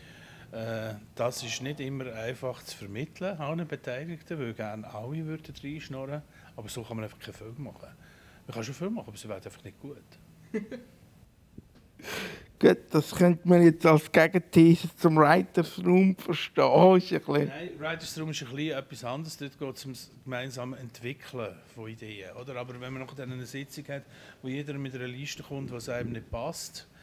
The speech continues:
Speaker 1: ähm, dann ist es eigentlich nur noch eine Beschneidung. Äh, der Writers Room,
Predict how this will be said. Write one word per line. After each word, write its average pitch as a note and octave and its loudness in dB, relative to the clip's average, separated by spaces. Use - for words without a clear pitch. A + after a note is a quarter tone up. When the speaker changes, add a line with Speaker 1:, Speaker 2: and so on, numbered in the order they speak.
Speaker 1:
ähm, B2 -6
dann A#2+ -8
ist A2+ -10
es A#2+ -12
eigentlich A2 -10
nur A2+ -10
noch A#2+ -8
eine A2 -8
Beschneidung. G2 -18
Äh, A2+ -8
der A#2+ -12
Writers E3+ -4
Room, C#3+ -4